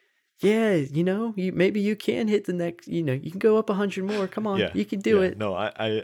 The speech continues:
Speaker 2: I totally get that. And as soon as I start doing math on my M M R, I'm like, "Oh,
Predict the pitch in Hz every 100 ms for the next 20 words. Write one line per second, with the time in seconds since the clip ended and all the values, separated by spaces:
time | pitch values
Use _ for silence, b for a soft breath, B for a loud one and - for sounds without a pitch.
0 | - - 104 101 113 110 92 90 80 -
1 | - 107 - 151 147 135 123 117 107 95
2 | 92 87 98 - 98 92 82 90 87 82
3 | 90 - 92 90 92 127